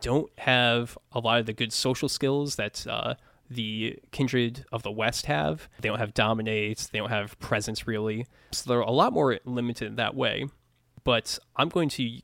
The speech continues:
get the Soul Discipline Obligation, um, which allows you to get insights into people that you're talking to. Uh, it gives you kind of an edge in social encounters. And one dot in Obligation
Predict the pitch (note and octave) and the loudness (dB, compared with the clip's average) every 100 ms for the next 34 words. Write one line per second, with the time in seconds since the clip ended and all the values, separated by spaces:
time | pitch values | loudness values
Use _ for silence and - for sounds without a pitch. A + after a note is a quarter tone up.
0 | _ B2 A#2 - - C3 A2 - - D3 | _ 0 0 -2 -8 -8 -6 -4 0 2
1 | C#3+ A#2+ - - A2+ G#2+ G#2+ - _ _ | 2 -2 -8 -6 -4 -4 -8 -12 _ _
2 | _ G#2 A2+ - G#2+ G#2+ A#2 - - C3+ | _ 0 0 0 -4 -4 -4 -6 -8 -12
3 | - - _ _ _ A2 G#2 G#2 G#2+ - | -16 -20 _ _ _ 0 0 0 -4 -14
4 | _ _ - - B2+ D3 E3+ F#3+ - D#3+ | _ _ -8 -2 2 6 8 6 4 0
5 | C#3+ - A3+ A3 - C3+ A#2+ - G#2+ - | -2 -2 0 2 0 0 -2 -2 -4 -6
6 | A2 G#2+ A2+ G#2+ A2+ A#2 - A#2+ A#2 A2 | -8 -6 -6 -6 -6 -4 -4 -4 -6 -8
7 | G#2 - G#2+ - C#3+ - A#2 B2+ - - | -8 -4 -4 -4 -8 -10 -8 -8 -10 -16
8 | _ - G#2 G#2 A#2 B2 - A2 B2 A2 | _ -4 -2 -2 -2 -2 -2 -2 -2 -4
9 | G#2+ A#2 G#2+ A2+ - - _ _ _ G#2+ | 0 2 2 0 -6 -6 _ _ _ -10
10 | G#2 G#2+ - G#2+ - A2+ - A2+ A2 - | -8 -6 -4 -4 -6 -12 -8 -6 -6 -8
11 | G2 - - _ - - - B2 A2+ A#2 | -12 -12 -12 _ -20 -20 -2 2 2 2
12 | C3+ G#3+ E3+ A#2+ G#2+ A2+ A2 G#2+ A2+ | 2 4 4 4 0 -2 -4 -6 -6